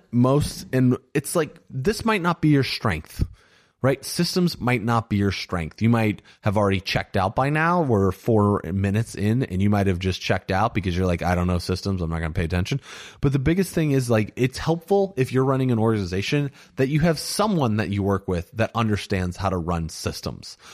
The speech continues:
or not run them, but understands and enjoys putting these type of things together.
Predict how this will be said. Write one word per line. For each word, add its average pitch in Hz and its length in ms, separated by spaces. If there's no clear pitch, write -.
or 151 260
not 117 320
run 123 300
them, 85 320
but 120 180
understands 120 880
and 107 160
enjoys 92 560
putting 92 360
these 90 200
type 87 240
of 85 100
things 82 300
together. 78 580